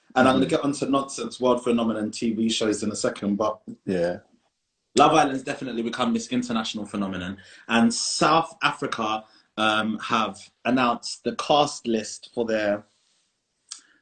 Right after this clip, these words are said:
Speaker 1: tricky choice of words, cast, considering South Africa. Apologies.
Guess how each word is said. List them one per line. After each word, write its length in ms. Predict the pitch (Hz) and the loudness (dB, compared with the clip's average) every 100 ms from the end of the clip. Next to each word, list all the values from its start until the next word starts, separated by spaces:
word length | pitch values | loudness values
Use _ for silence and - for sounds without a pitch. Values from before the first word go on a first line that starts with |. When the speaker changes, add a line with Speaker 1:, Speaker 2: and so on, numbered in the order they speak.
| _ | _
Speaker 1:
tricky 300 | - - 98 | -14 -8 -8
choice 320 | - 98 90 | -2 -2 -2
of 140 | 92 90 | -8 -6
words, 320 | 92 92 92 | -6 -6 -8
cast, 480 | - 92 95 - - | -8 -4 -4 -6 -10
considering 520 | 98 90 92 92 90 | -10 -8 -8 -8 -8
South 260 | - 92 92 | -10 -12 -12
Africa. 420 | 92 - 95 - | -16 -10 -8 -8
Apologies. 480 | - 87 85 87 95 | -10 -10 -10 -10 -12